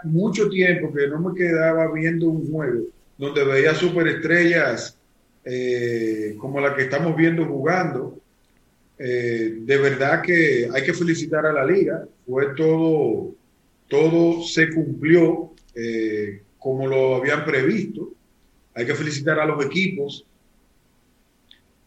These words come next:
que han podido sobrellevar esta pandemia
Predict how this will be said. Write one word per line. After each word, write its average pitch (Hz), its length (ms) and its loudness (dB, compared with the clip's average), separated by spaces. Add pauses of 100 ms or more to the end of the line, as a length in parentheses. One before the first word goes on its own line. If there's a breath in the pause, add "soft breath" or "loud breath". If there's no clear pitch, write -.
(220)
que 120 760 2
han 143 200 -6
podido 160 520 4
sobrellevar 147 840 2
esta 135 280 -2
pandemia 127 960 -2